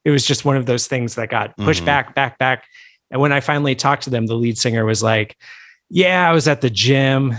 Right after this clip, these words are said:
Speaker 1: Then I got some lunch and took a shower." <laughs> And, like, all this, told me the truth.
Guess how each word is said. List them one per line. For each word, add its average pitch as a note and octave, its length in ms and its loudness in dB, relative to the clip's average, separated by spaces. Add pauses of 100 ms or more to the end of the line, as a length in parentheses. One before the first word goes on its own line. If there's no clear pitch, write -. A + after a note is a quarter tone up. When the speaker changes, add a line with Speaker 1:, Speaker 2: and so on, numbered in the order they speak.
Speaker 1:
Then C3+ 100 2
I C3 80 2
got B2 180 -2
some A#2 180 -2
lunch C#3 480 2
and A2+ 120 -4
took C#3 160 0
a A2+ 60 0
shower." B2 760 2 (200)
<laughs> - 180 -4
And, F#3 240 2
like, D#3 240 2
all F3+ 240 4
this, D#3+ 200 -2 (240)
told G3 240 4
me F3+ 120 2
the D3 120 0
truth. C#3 520 0